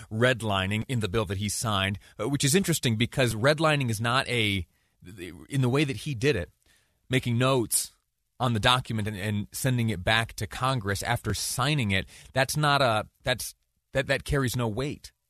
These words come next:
It is not part of what they call regular order.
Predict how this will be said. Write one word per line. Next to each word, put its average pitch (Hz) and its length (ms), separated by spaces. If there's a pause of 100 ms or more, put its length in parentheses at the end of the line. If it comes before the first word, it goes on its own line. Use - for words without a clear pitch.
(480)
It 127 120
is 113 100
not 135 220
part 139 180
of 120 80
what 120 140
they 123 80
call 120 320 (120)
regular 117 400
order. 117 480